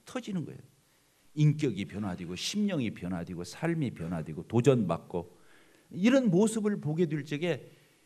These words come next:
목회에 대한 가장 큰 보람을 느끼죠. 아, 맞아.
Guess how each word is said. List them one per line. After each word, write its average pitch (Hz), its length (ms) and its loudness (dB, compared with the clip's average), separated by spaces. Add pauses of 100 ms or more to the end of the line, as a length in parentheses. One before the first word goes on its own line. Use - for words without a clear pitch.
(120)
목회에 160 460 0
대한 120 220 -4
가장 107 300 -10
큰 180 240 -6
보람을 101 400 -4
느끼죠. 87 380 -10 (320)
아, - 80 -18 (400)
맞아. - 280 -20